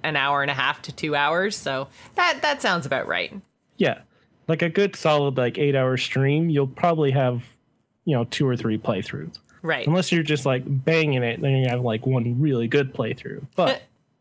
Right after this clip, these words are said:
Speaker 1: <laughs>
Speaker 2: with all the things that can kill you, two to three playthroughs is pretty good.
Speaker 1: <laughs> Yeah, I feel like there were just so many, especially after, um,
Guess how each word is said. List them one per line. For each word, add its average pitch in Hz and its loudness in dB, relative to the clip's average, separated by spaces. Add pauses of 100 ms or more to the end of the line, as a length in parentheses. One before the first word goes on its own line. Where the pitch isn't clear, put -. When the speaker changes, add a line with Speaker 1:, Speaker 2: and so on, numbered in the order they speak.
(120)
Speaker 1:
<laughs> - -20
Speaker 2:
with 143 0
all 175 2
the 143 -2
things 160 2
that 135 0
can 127 0
kill 240 2
you, 120 0 (840)
two 254 2
to 220 4
three 175 2
playthroughs 135 2
is 110 -2
pretty - -6
good. - -10 (380)
Speaker 1:
<laughs> 220 -2 (580)
Yeah, 208 4
I 190 4
feel 220 -4
like 233 0
there 196 4
were 180 2
just 170 -2
so 180 0
many, 175 0
especially 214 0
after, 190 0
um, 151 -4